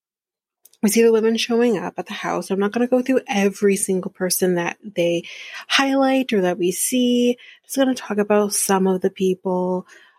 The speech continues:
So we have a lawyer from Brazil, smart girl, um,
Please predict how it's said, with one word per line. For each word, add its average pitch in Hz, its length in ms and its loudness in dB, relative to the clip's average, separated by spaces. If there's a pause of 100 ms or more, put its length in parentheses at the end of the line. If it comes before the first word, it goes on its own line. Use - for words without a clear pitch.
(220)
So 208 120 2
we 202 80 4
have 208 160 0
a - 20 4
lawyer 202 460 4
from 240 180 0
Brazil, 233 840 0
smart 170 480 -4
girl, 202 460 0 (480)
um, 180 400 0